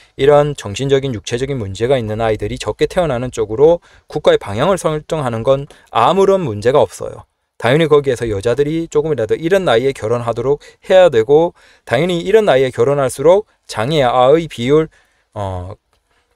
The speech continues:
그 다음에 정신적인, 육체적인 혹은 거기에서 부모조차, 자, 이런 심각한 많은 문제들,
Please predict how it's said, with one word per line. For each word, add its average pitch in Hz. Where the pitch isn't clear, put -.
그 -
다음에 101
정신적인, 127
육체적인 117
혹은 139
거기에서 139
부모조차, 131
자, 101
이런 143
심각한 170
많은 107
문제들, 110